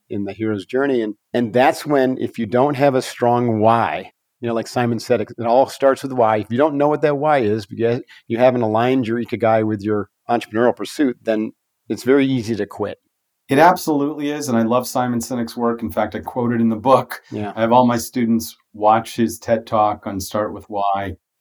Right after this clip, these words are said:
Speaker 2: The value proposition elements I talk about in the second stage, solve, are what are you developing? Who is it for? And most important,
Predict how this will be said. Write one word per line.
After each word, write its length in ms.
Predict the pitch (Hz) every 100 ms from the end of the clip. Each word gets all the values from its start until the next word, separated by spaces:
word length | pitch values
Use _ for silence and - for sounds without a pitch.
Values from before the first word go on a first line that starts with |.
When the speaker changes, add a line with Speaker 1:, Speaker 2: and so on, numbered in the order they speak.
| _ _ _
Speaker 2:
The 100 | 127
value 360 | 120 156 190 180
proposition 580 | 170 156 151 143 - 123
elements 420 | 123 127 123 120
I 100 | 113
talk 300 | 117 117 117
about 240 | 123 123
in 80 | 117
the 80 | 104
second 360 | - 117 117
stage, 460 | 110 - 110 120 120
solve, 560 | - 104 110 131 143 - -
are 300 | 113 101 - _ _
what 220 | 117 135
are 40 | 160
you 180 | 170 151
developing? 800 | 127 113 110 107 120 120 120 117 _ _ _ _
Who 160 | 139
is 100 | 156
it 140 | 151 -
for? 600 | - 117 104 107 120 117
And 160 | 123 127
most 400 | 123 170 196 -
important, 680 | 156 120 151 185 127 123